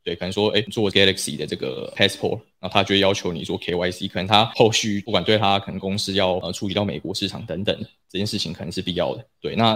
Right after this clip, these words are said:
在这个产业标准被某些头部，包含说 SocialFi 项目啊，或是链上信用借贷项目，或是各个交易所，或者甚至钱包的平台去整合，才能够看出到底谁会是最后赢家。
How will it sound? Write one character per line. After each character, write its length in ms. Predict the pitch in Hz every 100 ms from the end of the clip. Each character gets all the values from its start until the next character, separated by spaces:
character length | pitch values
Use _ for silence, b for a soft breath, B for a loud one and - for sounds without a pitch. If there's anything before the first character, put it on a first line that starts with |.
| 127
在 240 | 135 117
这 80 | 113
个 100 | 117
产 200 | - 104
业 60 | 123
标 180 | 123
准 200 | 131 85
被 140 | 87 113
某 240 | 123 80
些 180 | 98 110
头 220 | - 80
部， 140 | 101 101
包 80 |
含 120 | 98 90
说 140 | 98
SocialFi 480 | 95 101 87 85 87
项 180 | 92 95
目 160 | 92
啊， 120 | 76
或 120 | 95 95
是 120 | 101
链 180 | 110 101
上 180 | 101
信 200 | 95 101
用 180 | 101 98
借 160 | 107 92
贷 140 | 95
项 200 | 92 95
目， 80 | 92
或 100 | 98
是 100 | 95
各 120 | 110
个 80 | 95
交 180 | 110 107
易 60 |
所， 160 | 113 -
或 140 | 92
者 60 | 101
甚 200 | - -
至 100 | 101
钱 200 | 98 85
包 200 | 90 90
的 80 | 95
平 240 | - 87 110
台 220 | - 85
去 340 | - 110 98
整 240 | 82 80 90
合， 160 | -
才 160 | 101 92
能 100 | 107
够 80 | 117
看 180 | 117
出 120 | 104 98
到 140 | 110
底 80 | 82
谁 180 | - 92
会 140 | 98
是 120 | 92
最 160 | 92 90
后 160 | 85 -
赢 120 | -
家。 220 | 110 90